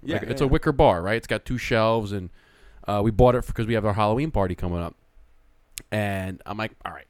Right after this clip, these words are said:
Speaker 2: piece of cake. I got it." I looked at the picture. I'm like, "All right, you put the, you put,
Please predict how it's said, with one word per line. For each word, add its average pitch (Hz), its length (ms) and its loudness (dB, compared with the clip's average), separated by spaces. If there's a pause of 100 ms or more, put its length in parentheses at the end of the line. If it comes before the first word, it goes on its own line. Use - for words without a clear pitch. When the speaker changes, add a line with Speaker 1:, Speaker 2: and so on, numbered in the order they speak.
(200)
Speaker 2:
piece 98 180 -8
of 82 80 -14
cake. 80 180 -12
I 95 80 -8
got 85 160 -10
it." 82 80 -14
I 95 60 -4
looked 120 180 0
at 120 60 -6
the 110 60 -4
picture. 117 320 -2
I'm 101 100 -4
like, 101 140 -6
"All 104 60 -4
right, 85 140 -6
you 98 100 -8
put - 240 0
the, 131 200 -6 (300)
you 123 80 -4
put, 165 260 2